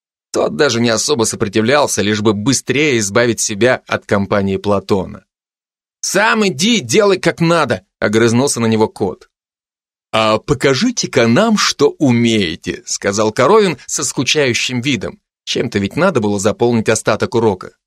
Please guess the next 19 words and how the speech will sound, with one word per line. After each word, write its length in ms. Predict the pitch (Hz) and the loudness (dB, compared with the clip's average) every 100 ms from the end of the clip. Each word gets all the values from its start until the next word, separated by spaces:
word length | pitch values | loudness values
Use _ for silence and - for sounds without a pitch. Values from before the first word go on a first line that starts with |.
| _ _ - | _ _ -10
«Да 280 | 175 214 | -4 -2
легко!» 680 | 214 226 202 - 131 92 - _ _ _ _ | 2 2 2 -2 -2 -2 -4 _ _ _ _
Платон 400 | - 107 - 190 | -2 0 2 2
растолкал 560 | 160 - 165 175 185 175 | 2 2 0 2 0 0
учеников 680 | 160 - 180 180 - 220 - | 0 -2 -2 -2 0 0 0
и 40 | |
встал 320 | 107 - 170 156 | -4 0 2 2
напротив 460 | 117 120 120 110 | 2 0 0 0
меня. 380 | 110 101 87 - _ _ _ - | 0 0 -2 -10 _ _ _ -8
«Бой 420 | 120 151 220 165 | 0 4 4 4
до 220 | 120 160 170 | 2 0 2
первого 460 | 190 175 170 170 | 2 2 2 2
касания!» 800 | 139 165 - 165 127 104 90 64 - _ _ _ _ _ _ _ _ _ _ | 0 0 0 0 0 0 -4 -8 -14 _ _ _ _ _ _ _ _ _ _
Коровин 380 | 78 104 117 127 | -2 2 2 0
сразу 420 | - 170 131 101 | 0 0 0 0
почуял 440 | 101 101 123 110 | -2 -2 -2 -2
угрозу 400 | 110 110 107 131 | 0 0 0 0
и 180 | 165 151 | -2 -2
занервничал. 880 | 131 180 185 135 98 95 - 90 - | 0 2 2 0 -2 -4 -6 -10 -12